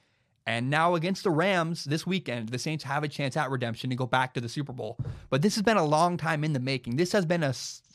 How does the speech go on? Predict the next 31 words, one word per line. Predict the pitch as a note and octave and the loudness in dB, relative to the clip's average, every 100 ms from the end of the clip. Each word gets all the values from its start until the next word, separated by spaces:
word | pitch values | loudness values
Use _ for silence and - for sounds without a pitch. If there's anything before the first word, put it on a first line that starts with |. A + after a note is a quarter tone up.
| C#3 | -6
a, | B2+ B2+ A#2+ _ _ _ _ _ _ | -2 -2 -6 _ _ _ _ _ _
an | C3+ - | -6 0
axe | C#3 F3 F3+ - | 4 4 2 -2
the | D3 | -4
Saints | - D#3 | -2 -2
have | C#3+ | -2
had | B2 C3+ | 0 0
to | B2+ | 0
grind. | C3 A#2+ A#2 | -2 -2 -2
I | |
mean, | B2 B2+ | -2 0
I'm, | E3+ G3+ - | 0 0 0
I | E3 | 2
imagine | D3+ C#3 D3 E3+ D3+ | 4 4 4 4 2
this | D#3 D3 | 0 0
year | E3 | 0
has | C3 | 0
been | C3 B2+ | -2 -4
like, | A#2 A2+ - - _ _ _ _ | -4 -8 -16 -20 _ _ _ _
it's | C3 | -6
business. | A#2 E3 F3+ C3 A2+ | 2 4 4 2 -2
We | C3+ | 2
gotta | D3+ | 2
get | D3+ | 2
back | C#3 C#3+ - | 2 2 2
to | |
where | D3+ | 2
we | D3 | 2
were | D3 D3 | 2 4
last | D3 D3 - | 2 2 0
year | B2 A#2 | 0 0